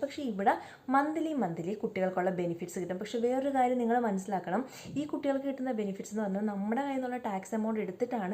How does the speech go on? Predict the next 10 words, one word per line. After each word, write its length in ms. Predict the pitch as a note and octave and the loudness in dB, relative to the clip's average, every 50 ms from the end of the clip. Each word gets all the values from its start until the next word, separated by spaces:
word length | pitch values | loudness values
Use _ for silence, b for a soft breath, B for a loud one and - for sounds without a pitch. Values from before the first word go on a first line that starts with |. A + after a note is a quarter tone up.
| G#3 G3 | 0 0
ബെനിഫിറ്റ് 300 | F#3 F3+ E3+ - F#3 - F#3 | -2 -2 -2 -4 -4 -4 -4
ആയിട്ട് 120 | F3+ G#3 F#3 F3 | -4 -4 -4 -6
കിട്ടുന്നത്. 300 | - E3 D#3+ F#3 A3+ - C4 | -6 -6 -6 -8 -6 -6 -8
പക്ഷേ 180 | C4 - F#4 G#4+ B B B B B B B | -4 -4 -4 -4 B B B B B B B
അവർ 140 | F4 F#4 G4 F4 C#4+ | 2 4 4 4 4
പറയുന്നത് 400 | B3+ G#3+ G3 G3 F#3+ F#3 F3 A3+ D#4 F#4+ B B B B B A3 | 4 4 4 2 2 2 4 4 4 4 B B B B B 0
നമ്മുടെ 240 | F#3 F3+ F#3 G3+ A3 | 2 2 2 4 4
രാജ്യത്ത് 320 | A#3 A3 A3 A3+ A3+ - B3+ B3 | 4 4 4 0 -2 0 2 2
ഒന്നും 220 | A3+ G#3+ A3 A#3+ B3 A#3+ | 4 4 4 2 2 0
കിട്ടാതിരിക്കുന്നതിനേക്കാളും 1000 | A#3 - - A3+ A3 A3+ A3+ A3 A3+ A3 A3+ A3 A3+ A3 A3+ A3+ - A3+ A#3 A#3+ | -2 0 2 4 4 4 4 2 2 2 4 4 4 4 2 2 2 0 2 2